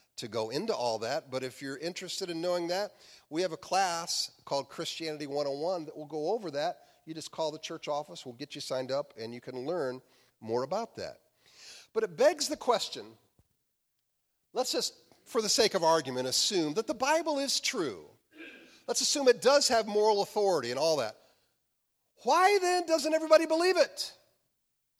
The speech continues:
It's a question I often get in my philosophy class. If it's true, why doesn't everybody believe that?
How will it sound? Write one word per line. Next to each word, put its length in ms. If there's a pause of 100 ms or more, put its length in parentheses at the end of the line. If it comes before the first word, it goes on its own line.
It's 120
a 60
question 400
I 100
often 400
get 140
in 60
my 120
philosophy 460
class. 280 (360)
If 220
it's 260
true, 920 (680)
why 380
doesn't 500
everybody 920
believe 600
that? 400